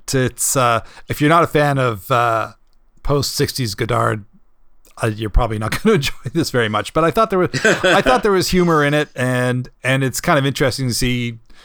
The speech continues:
Speaker 1: Fonda and Montand, who at times appear to be kind of improvising and doing off-the-cuff stuff, uh, you know, in, in a kind of a different, uh, kind of context. But then, uh, b-,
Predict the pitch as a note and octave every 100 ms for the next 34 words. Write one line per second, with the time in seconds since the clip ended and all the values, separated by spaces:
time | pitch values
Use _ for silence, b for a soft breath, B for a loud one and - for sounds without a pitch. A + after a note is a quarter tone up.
0 | b - C3+ B2+ B2+ A#2 A2+ G#2+ A#2+ A#2
1 | A2 A2+ G#2 A2 B2 C3 A#2 A2+ - -
2 | - B2+ B2+ A#2+ A2+ G#2 F#2+ - _ _
3 | A#2 A2 A2+ G#2+ A2+ G#2+ G#2 A2 A2+ G2+
4 | G2+ - A2 G#2 G#2 - A2 - - G#2
5 | - B B B B2 A#2+ A2 - _ -
6 | D#3 C3 B2+ - C#3 D3+ D3+ C#3 D#3 B2+
7 | A#2 A#2+ - A2 - A#2+ G#2+ G#2+ - -
8 | - G#2 G2+ G#2+ G#2+ G#2 F#2+ - B B
9 | B - D#3+ G3 G3 F3+ D#3+ C#3+ B2+ -
10 | - -